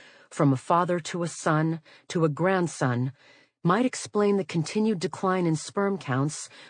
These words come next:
we saw over subsequent generations. As these second, third, and fourth generation relatives are subjected to these harmful environmental influences,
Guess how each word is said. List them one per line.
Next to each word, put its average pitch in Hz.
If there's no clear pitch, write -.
we 185
saw 196
over 185
subsequent 170
generations. 151
As 185
these 262
second, 214
third, 190
and 139
fourth -
generation 170
relatives 135
are 165
subjected 175
to 170
these 160
harmful 185
environmental 160
influences, 143